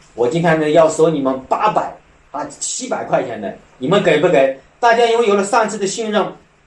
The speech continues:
给了，然后第二天，你们想一想，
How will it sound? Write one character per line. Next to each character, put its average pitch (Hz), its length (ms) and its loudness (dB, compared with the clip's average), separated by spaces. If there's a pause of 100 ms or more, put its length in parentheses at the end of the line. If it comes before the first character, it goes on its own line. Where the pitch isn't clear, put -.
(200)
给 90 160 -8
了， - 220 -10 (480)
然 113 100 0
后 110 100 4
第 160 160 2
二 135 120 2
天， - 180 -10 (540)
你 - 140 -2
们 - 120 0
想 - 220 -2
一 - 60 -8
想， 87 120 -8